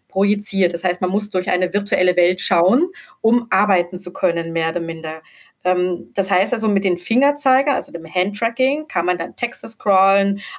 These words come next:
Anwendungen, ähm, benutzen und so weiter. Kennst du das? Ähm, hast du das schon mal ausgetestet,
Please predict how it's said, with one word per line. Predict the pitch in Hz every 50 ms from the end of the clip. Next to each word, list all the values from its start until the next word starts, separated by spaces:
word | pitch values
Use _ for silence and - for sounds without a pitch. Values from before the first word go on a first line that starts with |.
| -
Anwendungen, | - 196 208 208 208 202 202 208 202 196 190 190 190 190 190 190 185 180 - - -
ähm, | 185 190 185 185 190 180 175 - - - - -
benutzen | - 202 185 190 196 196 - - 202 190 190 185 185
und | - 170 185 185
so | - 196
weiter. | 185 - 240 254 - - 175 170 170 165 _ - - - - - - - - - - _ _ _ _ _ _ _ _ -
Kennst | - - 202 185 202 202 - -
du | - 277
das? | - 269 269 339 381 - - - - -
Ähm, | 262 269 269 277 277 277 277 262 254 240
hast | 226 220 220 -
du |
das | 208 233 220 -
schon | - 220
mal | 220 214
ausgetestet, | 202 - - 175 180 185 - - 254 247 - 254 262 262 - - 359 494 - - _